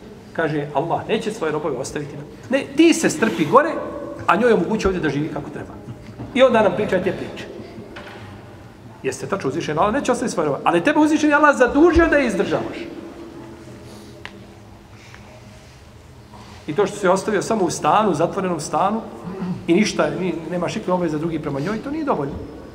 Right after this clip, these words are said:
Pa se čovjek ne smije, znači, povesti da, da kaže se, pogledajte kako su živjeli poslanici, kakav je skroman. Jeste život bio skroman,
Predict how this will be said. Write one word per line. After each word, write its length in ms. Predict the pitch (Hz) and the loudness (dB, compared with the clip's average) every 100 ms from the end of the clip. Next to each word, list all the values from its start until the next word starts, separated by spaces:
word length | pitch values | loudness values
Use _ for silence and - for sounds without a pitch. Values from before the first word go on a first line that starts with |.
| - - - - - - - - - - - - - - - - - - - | -18 -20 -18 -18 -18 -20 -20 -20 -20 -20 -20 -20 -20 -20 -20 -20 -20 -16 -10
Pa 80 | 139 | -8
se 100 | 147 | -6
čovjek 240 | 190 156 | -6 -6
ne 80 | 180 | -8
smije, 160 | 175 | -6
znači, 240 | 156 160 143 - - | -8 -8 -10 -12 -6
povesti 360 | 170 135 - 139 | -4 -4 -6 -4
da, 180 | 143 143 - - - | -4 -4 -12 -18 -12
da 80 | 143 | -10
kaže 360 | - 143 131 127 | -4 -4 -4 -8
se, 120 | - | -10
pogledajte 360 | - 147 135 | -8 -6 -6
kako 160 | - 143 | -8 -10
su 60 | 131 | -8
živjeli 320 | 135 143 127 - - - | -4 -4 -6 -12 -16 -14
poslanici, 540 | - - 123 139 175 - | -10 -10 -8 -8 -8 -8
kakav 260 | 143 151 | -8 -6
je 60 | 143 | -6
skroman. 300 | - 151 139 | -4 -6 -4
Jeste 260 | 240 226 214 | -4 -4 -4
život 160 | 233 | -6
bio 160 | 190 214 | -6 -6
skroman, 320 | - 214 180 | -4 -4 -4